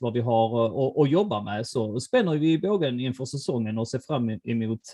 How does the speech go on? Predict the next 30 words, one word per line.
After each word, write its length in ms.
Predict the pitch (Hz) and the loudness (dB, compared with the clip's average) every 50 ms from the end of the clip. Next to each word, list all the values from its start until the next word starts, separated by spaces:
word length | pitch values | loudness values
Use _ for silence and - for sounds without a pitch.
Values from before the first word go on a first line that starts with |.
| - - - | -16 -12 -6
att, 320 | 127 123 - - _ - | -4 -4 -4 -4 _ -2
eh, 60 | 131 | 0
dela 360 | 123 123 156 180 233 - - 104 | 0 2 2 2 2 2 0 -2
på 100 | - 214 | 0 -2
detta 200 | 311 - - - | -2 0 -2 -2
programledaransvar. 1500 | - 160 180 185 190 185 - - _ - - 143 135 123 113 113 107 107 113 110 110 - - - 104 98 101 107 - 190 | 0 2 2 2 2 0 -4 -10 _ -10 -6 -2 0 0 0 0 -2 -2 -4 -6 -6 -6 -4 -4 -2 -2 -2 -2 0 2
Vi 140 | 247 233 - | 2 2 4
tre, 280 | - 143 - 117 98 | 4 4 2 2 2
alltså, 320 | - - 113 - - 123 113 | -2 -12 -14 -10 -6 -6 -4
framför 380 | - 143 123 120 - 156 123 | -2 0 0 0 2 0 0
allt. 220 | 113 95 110 117 _ - | 0 -2 -6 -10 _ 2
Det 100 | 151 151 | 4 4
är 60 | 147 | 6
där 140 | 143 113 104 | 6 4 2
vi 100 | 113 110 | 2 0
har 100 | 107 113 | 2 2
landat 340 | 110 110 107 95 104 - - | 0 0 -2 -4 -8 -6 -6
nu, 180 | 120 104 92 | -4 -4 -4
att 80 | 95 113 - | -6 -6 -2
det, 180 | 123 113 117 - - - - - | -2 -2 -2 -4 -8 -20 -6 2
det 100 | - 214 | 2 2
kommer 240 | - 285 254 247 226 | 4 4 2 2 4
vara 120 | 202 185 | 4 6
jag, 260 | 180 160 131 127 123 123 | 6 6 6 4 4 2
Jakob 400 | 127 135 131 - 101 104 - 113 | 2 0 -2 -2 -6 -6 -4 -2
och, 240 | 107 110 - 87 | -2 0 0 0
och 80 | 120 113 | 0 0
Hannes, 400 | 120 98 92 92 95 107 - - | 0 -2 -4 -4 -8 -8 -6 -6
eh, 100 | 110 110 | -6 -6
som 420 | 107 - 123 117 113 110 110 104 | -4 -4 -4 -2 -2 -2 -2 -4